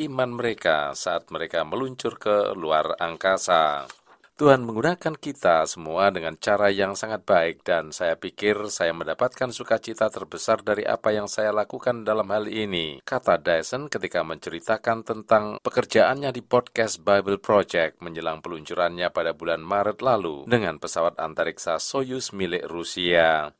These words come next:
Misi enam bulan Dyson baru dijadwalkan berakhir pada September mendatang, tetapi Wilmore dan sesama pilot uji nasa lainnya, Suni Williams, seharusnya sudah kembali ke bumi beberapa minggu yang lalu.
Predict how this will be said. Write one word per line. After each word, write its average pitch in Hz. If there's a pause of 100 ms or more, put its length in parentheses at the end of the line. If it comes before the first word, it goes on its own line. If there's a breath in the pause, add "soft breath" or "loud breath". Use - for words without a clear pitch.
(160)
Misi 92
enam 82
bulan 85
Dyson 87
baru 82
dijadwalkan 87
berakhir 98
pada 92
September 127
mendatang, 113
tetapi 82
Wilmore 85
dan 107
sesama 143
pilot 131
uji 120
nasa 117
lainnya, 85
Suni 85
Williams, 92
seharusnya 104
sudah 135
kembali 110
ke 113
bumi 85
beberapa 87
minggu 82
yang 87
lalu. 90